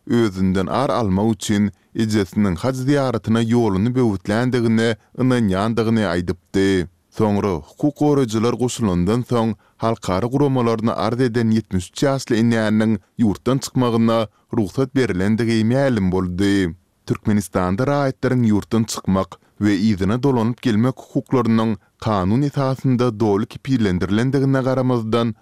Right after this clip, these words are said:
olaryň ýolundan alnyp galynmagy we hiç bir düşündürüş berilmezligi resmi ýagdaýda tasdikladyp bolmaýan gara sanawlar sebäpli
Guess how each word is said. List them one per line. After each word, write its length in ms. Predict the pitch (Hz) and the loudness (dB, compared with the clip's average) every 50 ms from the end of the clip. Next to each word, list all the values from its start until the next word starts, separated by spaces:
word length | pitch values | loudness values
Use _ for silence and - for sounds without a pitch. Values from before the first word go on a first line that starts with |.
| _ _ - | _ _ -2
olaryň 400 | 117 117 113 104 98 92 110 127 135 | 0 2 2 2 2 2 0 0 2
ýolundan 480 | 139 135 135 123 117 110 107 113 113 101 | 2 2 2 2 2 2 2 2 0 0
alnyp 340 | 90 95 95 101 - - | 0 0 0 -2 -2 -4
galynmagy 840 | - 117 113 113 113 113 104 107 107 107 101 98 104 104 104 104 95 - _ _ _ | -2 -2 0 0 0 0 0 0 0 2 2 2 2 2 2 0 -2 -4 _ _ _
we 180 | 107 107 104 92 | 0 0 0 0
hiç 340 | 87 - 147 151 - - 143 | -2 -4 -6 -6 -4 -4 -4
bir 180 | 135 123 104 | -4 -4 -4
düşündürüş 480 | 107 104 - 113 95 95 101 - - - | -4 -2 0 0 0 0 -2 -4 -2 0
berilmezligi 880 | 135 131 131 127 123 127 123 117 113 117 120 117 120 120 120 117 107 101 _ _ _ - | 0 0 2 2 2 2 0 0 0 0 2 2 2 2 2 0 0 -4 _ _ _ -4
resmi 340 | 95 101 95 - - - 131 135 | -2 -2 -2 -2 -2 0 2 2
ýagdaýda 460 | 139 131 127 113 107 101 90 95 85 | 2 2 2 2 0 0 0 0 -2
tasdikladyp 680 | - - 107 104 - - 101 - - 92 82 90 - - | -2 -4 -6 -4 -4 -4 -4 -2 -2 -4 -4 -4 -4 -2
bolmaýan 600 | 127 143 147 143 135 127 120 113 113 113 113 104 - _ _ _ | 0 0 2 2 2 2 2 2 2 0 -2 -4 -8 _ _ _
gara 260 | - 98 98 104 131 135 | -2 0 0 0 0 -2
sanawlar 580 | - 147 139 131 123 113 98 92 98 110 123 | -2 0 0 2 2 0 2 2 2 0 0
sebäpli 720 | 123 - 123 113 117 113 104 95 - - 104 107 113 110 | 0 -2 0 2 2 0 0 -2 -2 0 2 2 2 2